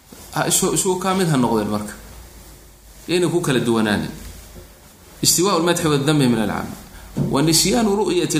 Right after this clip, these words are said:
al-a'maali fi al-a'maali. Wa nisyaanu ru'yati al-a'maali. Iloowid aragtida camalka la arkaayo fil a'maali, acmaasha marka lagu jiro.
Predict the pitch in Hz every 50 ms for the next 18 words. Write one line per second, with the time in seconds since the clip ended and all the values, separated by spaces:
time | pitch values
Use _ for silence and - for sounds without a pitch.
0 | - - 127 131 139 147 156 160 156 156 156 170 175 - - - - - 147 139
1 | 147 120 113 110 113 110 101 90 80 90 87 - - - - - - - - -
2 | - - - - - - - - - - _ _ - - - - 117 123 127 131
3 | 120 - - 143 151 160 151 139 131 131 139 123 107 131 123 120 120 127 120 -
4 | - - 117 117 107 101 90 82 76 - - - - - - - - - - -
5 | - 131 135 131 131 131 131 131 131 147 151 151 - - - - - - - -
6 | - - - - - - - 135 127 123 123 - - - 147 143 123 92 - 131
7 | 139 131 110 107 107 113 110 110 98 95 - - - 123 113 104 107 123 143 151
8 | - - - - - - - - - 165 160 - 101 127 139 143 147 147 135 110
9 | 120 131 139 135 117 127 123 117 113 113 117 104 101 101 101 - - - -